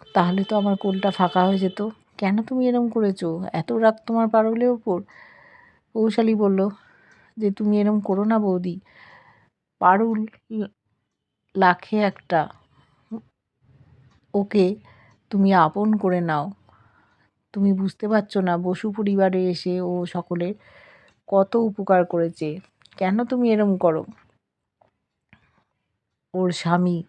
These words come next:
সপাটে গালে চড় মেরেছে সকলের সামনে।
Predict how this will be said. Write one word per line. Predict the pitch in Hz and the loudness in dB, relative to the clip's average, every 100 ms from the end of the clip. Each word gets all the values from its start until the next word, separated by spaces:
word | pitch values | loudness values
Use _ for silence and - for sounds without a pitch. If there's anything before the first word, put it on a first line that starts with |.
| _ _ - - _ | _ _ -20 -20 _
সপাটে | - 196 202 214 202 | -6 -2 2 2 2
গালে | 185 165 170 | 2 2 0
চড় | 170 151 165 | 0 -2 -2
মেরেছে | 170 165 170 | -4 -4 -8
সকলের | - - 160 156 | -12 -10 -6 -6
সামনে। | - 156 143 - | -6 -8 -8 -10